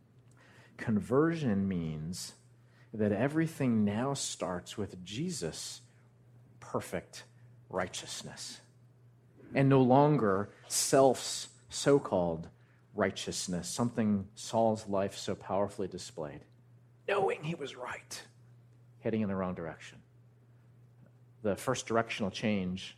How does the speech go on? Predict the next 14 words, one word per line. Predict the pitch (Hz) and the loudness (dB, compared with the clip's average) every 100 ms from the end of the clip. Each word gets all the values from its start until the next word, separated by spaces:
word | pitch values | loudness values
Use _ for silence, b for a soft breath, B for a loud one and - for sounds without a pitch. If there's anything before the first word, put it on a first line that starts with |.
| - | -12
of | 104 - | -12 -8
conversion | 104 101 107 - 82 85 | -4 -2 -2 -4 -10 -8
is | 87 80 - - b b b 104 | -8 -8 -12 -20 b b b -6
everything | 98 92 92 | -6 -6 -6
turns | - 90 90 | -6 -6 -6
upside | - 85 76 | -6 -6 -6
down. | 82 80 73 - _ _ b b b b _ | -6 -10 -12 -20 _ _ b b b b _
What | 101 87 | -6 -6
you | 98 | -6
think | - 104 101 | -2 -2 -2
is | 87 | -6
white | 90 87 | -2 -2
is | 78 | -4
black. | - 82 76 - | -8 -8 -8 -12